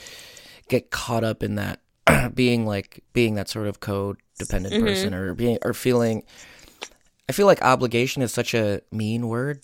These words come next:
Speaker 1: but, you know,
Speaker 2: It is
Speaker 1: so-,
Speaker 2: a mean
Speaker 1: in,
Speaker 2: word,
Speaker 1: in relationships, you know?
Speaker 2: but it's, it's
Speaker 1: It's
Speaker 2: sort of
Speaker 1: a
Speaker 2: like a word that you have to use 'cause you don't ever wanna feel obligated to spend time with someone. If you're feeling that way, then, like, what are you doing?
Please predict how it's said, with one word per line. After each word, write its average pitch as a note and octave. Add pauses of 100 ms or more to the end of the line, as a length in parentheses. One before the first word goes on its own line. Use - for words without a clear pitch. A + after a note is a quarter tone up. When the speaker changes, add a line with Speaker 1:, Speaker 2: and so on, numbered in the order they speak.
(120)
Speaker 1:
but, -
you C#3
know, -
Speaker 2:
It -
is -
Speaker 1:
so-, -
Speaker 2:
a -
mean -
Speaker 1:
in, A#3
Speaker 2:
word, A3
Speaker 1:
in -
relationships, D3
you -
know? A#3+
Speaker 2:
but A3 (200)
it's, - (680)
it's A3+
Speaker 1:
It's C3+
Speaker 2:
sort -
of -
Speaker 1:
a -
Speaker 2:
like G4
a D4+
word G#3
that G3
you G3+
have F#3+
to F#3+
use F#3
'cause F#3 (300)
you G#3+
don't C4+
ever F#3+
wanna F3
feel F3 (200)
obligated D3+
to F3+
spend D#3+
time E3+
with D#3
someone. D#3+
If E3
you're F#3+
feeling G#3
that D#3
way, E3
then, E3+
like, D#3 (720)
what F3+
are F#3+
you G#3
doing? D#3